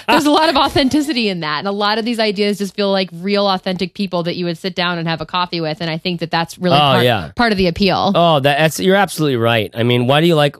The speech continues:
Speaker 2: a comedian? It's, it's not necessarily because the jokes are so good. It's because you like them.
Speaker 1: Right.
Speaker 2: Like, you connect with, like, you're getting a person on stage. I think the same thing happens with business.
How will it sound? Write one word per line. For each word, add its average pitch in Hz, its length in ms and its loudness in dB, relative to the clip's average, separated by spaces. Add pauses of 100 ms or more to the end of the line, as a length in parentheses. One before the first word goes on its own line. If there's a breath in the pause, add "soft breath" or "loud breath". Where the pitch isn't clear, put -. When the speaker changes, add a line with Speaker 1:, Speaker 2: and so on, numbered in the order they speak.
Speaker 2:
a 135 80 -2
comedian? 131 540 2
It's, 104 180 -8
it's - 300 -10
not 139 340 -4
necessarily 147 580 0
because 127 300 -4
the 110 80 -8
jokes 123 300 -2
are 139 60 -4
so 107 200 -4
good. 98 180 -4
It's 98 120 -12
because 175 200 -4
you 196 120 0
like 120 240 -2
them. 110 420 -2 (160)
Speaker 1:
Right. 175 300 -4
Speaker 2:
Like, 117 120 0
you 139 80 0
connect 143 460 0
with, 127 180 -4
like, 127 160 -2
you're 139 140 0
getting 151 260 2
a 131 60 0
person - 540 -6 (280)
on 113 160 2
stage. 113 220 0
I 135 100 2
think 202 140 0
the 220 80 0
same 165 260 0
thing 165 120 2
happens 135 320 0
with 104 160 -4
business. 107 480 -4